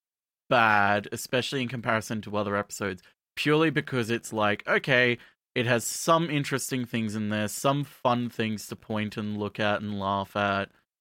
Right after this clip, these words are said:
um, and, like, it's only four episodes long. If this was six episodes long, then it'd be like, uh, come on. Ter-, uh, Terry Nation, you, you're not that good at,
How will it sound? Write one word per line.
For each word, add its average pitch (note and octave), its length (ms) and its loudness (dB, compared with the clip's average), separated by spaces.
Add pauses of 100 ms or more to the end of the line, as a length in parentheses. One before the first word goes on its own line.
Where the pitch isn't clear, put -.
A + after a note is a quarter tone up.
(260)
um, G2 500 -2 (920)
and, A2 460 0
like, G#2 340 -2
it's G#2 200 -6
only G#2 220 -2
four G2+ 240 0
episodes G2 420 -4
long. D#2+ 280 -12 (320)
If G#2 80 -8
this B2+ 180 0
was A2 260 -2 (200)
six C#3+ 400 -2
episodes G3 480 2
long, A#3+ 260 2
then D3+ 140 2
it'd A#2+ 80 -2
be C#3 100 2
like, B2 300 2 (180)
uh, A#2+ 480 -2 (100)
come C3+ 360 0
on. G2+ 500 0 (1300)
Ter-, D#3 240 -2 (200)
uh, B2+ 360 -4 (320)
Terry D#3 260 -2
Nation, A#2 540 -4
you, A#2 180 -10 (160)
you're B2 100 -8
not C3+ 280 -4
that A#2+ 180 -2
good A2+ 180 -4
at, G#2 120 -8